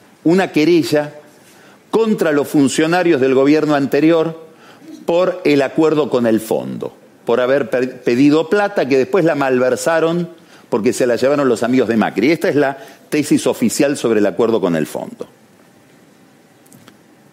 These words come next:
Primer problema de este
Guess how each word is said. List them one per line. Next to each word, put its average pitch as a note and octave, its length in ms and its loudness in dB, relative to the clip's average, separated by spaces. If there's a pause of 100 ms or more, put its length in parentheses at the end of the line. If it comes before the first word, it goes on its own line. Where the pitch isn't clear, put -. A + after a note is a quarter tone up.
(320)
Primer A#3+ 480 2
problema E3+ 760 0 (2000)
de A#2+ 300 2
este - 560 -4